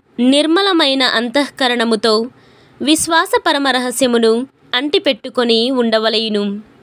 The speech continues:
మొదటి పట్టణము, పునీత చిన్నప్ప గారు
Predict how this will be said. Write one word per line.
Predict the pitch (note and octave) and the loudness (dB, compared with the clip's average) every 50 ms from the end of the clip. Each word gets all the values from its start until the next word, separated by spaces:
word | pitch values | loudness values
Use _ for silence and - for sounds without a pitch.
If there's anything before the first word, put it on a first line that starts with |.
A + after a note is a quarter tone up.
| _ _ _ _ _ _ - _ _ _ _ _ - - _ _ _ _ - | _ _ _ _ _ _ -20 _ _ _ _ _ -20 -20 _ _ _ _ 0
మొదటి | C4+ C#4 D#4+ D#4+ F4+ - A4 A4 | 2 2 2 2 0 0 0 0
పట్టణము, | F#4+ E4 C4 D4 C#4 C4+ C4 A#3+ A3+ A3+ A#3 C4 - _ _ _ _ _ _ _ - - | 0 0 -2 0 -2 0 0 0 0 0 -2 -4 -8 _ _ _ _ _ _ _ 0 2
పునీత | E4+ E4 - | 2 2 2
చిన్నప్ప | F#4 - - F4 D#4+ E4 F#4 F#4 - F#4 | 2 0 2 2 2 2 0 0 -2 -2
గారు | D#4+ C#4+ C4 A#3+ A3+ A3 A#3 A3+ A3+ A#3+ E4 | -2 0 0 0 0 0 -2 -2 -4 -6 -10